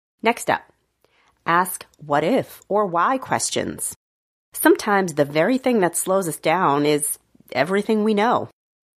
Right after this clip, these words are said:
As we grow in our careers, we learn the rules of the road. When we understand our limits and constraints, budgets,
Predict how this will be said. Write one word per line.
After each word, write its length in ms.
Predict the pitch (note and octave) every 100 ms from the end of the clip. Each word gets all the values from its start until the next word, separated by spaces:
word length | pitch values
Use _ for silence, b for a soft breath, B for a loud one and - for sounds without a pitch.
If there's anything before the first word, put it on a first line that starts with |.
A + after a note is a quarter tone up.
| _ -
As 160 | G#3+ G3
we 80 |
grow 320 | G#3 F#3+ A3 D4
in 100 | B3+
our 120 | G3+
careers, 560 | - E3 D#3+ D3+ D3+
we 160 | E3+ G#3+
learn 320 | G#3+ G3 G3
the 80 | E3+
rules 280 | D3+ E3+ F3
of 120 | E3+
the 60 | C3+
road. 360 | C#3 B2 - - _ _
When 200 | F3+ F3
we 160 | F3 G3
understand 640 | A3 A#3+ - - F#3+ F#3 F#3+
our 100 | E3
limits 360 | D#3+ F3 G3 -
and 120 | E3
constraints, 760 | E3+ E3 - F#3+ D3 F3 - - _ _ _
budgets, 560 | D#3+ F#3 F#3 F3+ -